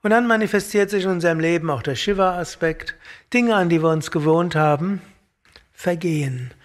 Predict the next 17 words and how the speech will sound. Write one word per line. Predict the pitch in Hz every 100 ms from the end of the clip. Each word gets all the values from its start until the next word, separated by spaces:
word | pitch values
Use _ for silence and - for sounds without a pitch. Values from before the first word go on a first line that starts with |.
| _ _ _ -
Dinge, | 185 170
wo | 160 156
wir | 156
dran | - 165
haften, | 143 185 - - 196 160
werden | 135 147
uns | 151 139
weggenommen. | 147 160 180 151 131 131 135 - _ - _
Das, | 214 220 -
wo | 214
wir | 208 202
gedacht | 196 208 202 - -
haben, | 175 165 147 143
genau | 147 202 240
das | 240 226 214
ist | 202
richtig, | 202 190 - 147 -